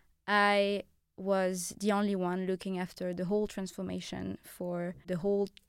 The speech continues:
three hundred fifty plus people department. And, you know, like y-, you said, sometimes it's just about the money, but sometimes they don't even put the money, like, they don't even invest a penny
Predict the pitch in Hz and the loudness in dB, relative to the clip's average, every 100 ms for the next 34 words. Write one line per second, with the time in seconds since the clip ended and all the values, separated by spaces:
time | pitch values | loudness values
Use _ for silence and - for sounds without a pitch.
0 | _ - 208 190 190 180 - 185 - 202 | _ -4 -2 0 0 -2 -6 -10 -6 -6
1 | 185 180 180 _ _ - 180 - 202 180 | -4 -4 -8 _ _ -6 -4 -6 -8 -4
2 | 180 180 196 180 - 175 175 196 - - | -4 -4 -2 -4 -2 -2 -2 -4 -10 -18
3 | - - - _ _ 202 190 185 180 180 | -20 -20 -20 _ _ 4 6 8 6 6
4 | 185 180 - - _ _ _ _ _ _ | 2 0 -4 -12 _ _ _ _ _ _
5 | - - _ 202 214 214 208 185 185 - | -18 -18 _ 2 6 8 10 8 4 -4
6 | 190 196 202 220 202 175 - 196 185 190 | -2 -2 4 6 6 4 0 0 0 0
7 | 185 180 175 - 190 165 175 - 185 180 | 2 0 -2 -4 -4 -4 -4 -2 0 0
8 | 185 220 220 - - 190 - 202 185 170 | 2 2 0 -4 -2 -4 0 -2 -2 0
9 | 180 190 190 190 202 _ _ - 226 208 | 0 2 0 -2 -4 _ _ -2 -2 2
10 | 202 196 190 208 233 190 185 196 185 185 | 2 4 2 2 0 0 -2 -2 -2 -2
11 | 185 175 - 180 - - - 190 - 185 | -2 -2 -2 -2 -2 -6 -8 -10 -4 -2
12 | 196 220 | 2 0